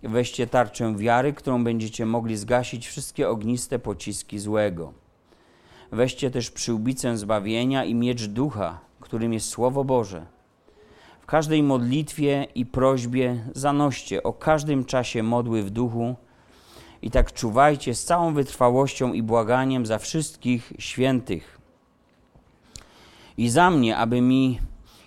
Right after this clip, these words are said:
kiedy otworzę usta moje, dana była mowa do śmiałego zwiastowania Ewangelii, dla której poselstwo sprawuję w więzach, abym ją mógł z odwagą zwiastować, jak to czynić winienem".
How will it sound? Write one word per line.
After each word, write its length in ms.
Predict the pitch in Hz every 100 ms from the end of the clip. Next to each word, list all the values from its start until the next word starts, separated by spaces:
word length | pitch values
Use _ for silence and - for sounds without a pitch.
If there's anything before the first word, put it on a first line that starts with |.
| -
kiedy 260 | 131 123
otworzę 380 | 117 - 139 135
usta 480 | 131 175 185 - 113
moje, 240 | 107 113
dana 280 | 113 123 123
była 440 | 120 120 117 113 -
mowa 680 | 113 120 123 147 143 151 -
do 160 | 123 123
śmiałego 540 | - 127 113 123 131
zwiastowania 600 | 120 117 - 117 120 120
Ewangelii, 640 | 98 107 110 110 113 117
dla 140 | 110 110
której 320 | - 156 143
poselstwo 600 | - 123 - 147 143 143
sprawuję 720 | 123 - 120 117 139 131 131
w 100 | 117
więzach, 720 | 113 139 160 123 98 85 - - _ _ _ _ _ _ - -
abym 260 | 117 127
ją 100 | 120
mógł 260 | 120 131 131
z 80 | -
odwagą 580 | 117 110 131 143 147 139
zwiastować, 760 | 131 113 - 120 113 104 - -
jak 360 | - 107 131 -
to 120 | 131
czynić 460 | 113 123 113 104 101
winienem". 580 | 101 101 95 85 82